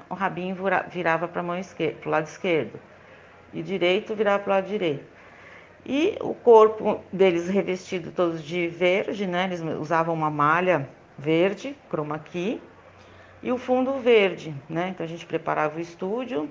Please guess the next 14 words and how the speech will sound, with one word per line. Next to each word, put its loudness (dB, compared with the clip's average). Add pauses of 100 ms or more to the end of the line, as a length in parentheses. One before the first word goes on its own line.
(520)
né? -4
Piso -6
e, -6 (200)
e -8
painéis 0
verticais, -2
tapadeiras, -2 (400)
tudo -8
pintado -2
de -8
verde, -2
eles 0
de -8
verde, 2